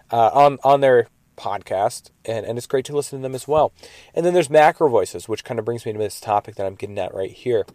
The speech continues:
uh, that oftentimes has, has great guests, sometimes the same guests that are on those other podcasts or other channels or YouTube channels, um, but, but all great sources,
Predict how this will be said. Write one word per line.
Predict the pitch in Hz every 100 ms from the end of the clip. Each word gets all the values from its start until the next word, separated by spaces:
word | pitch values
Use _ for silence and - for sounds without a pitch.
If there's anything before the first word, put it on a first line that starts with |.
| _ - _ _ _ -
uh, | 117 107 127
that | 135
oftentimes | 123 127 131 120 104 101
has, | 110 98 -
has | - 104 - - - -
great | 143 170
guests, | 123 92 -
sometimes | - 104 107 101
the |
same | - 98 98
guests | 101 95 -
that | 92
are | 90
on | 92
those | 87 104
other | 92 90 95 _
podcasts | - 127 117 101 92 -
or | -
other | 92 90
channels | - 160 151 127 101 98 -
or | 98
YouTube | 104 123 117
channels, | - 92 104 - - _ _ - _ _ -
um, | 123 110
but, | 131 139
but | 160
all | 175 226
great | 156 147 165 156
sources, | - - 151 139 - - -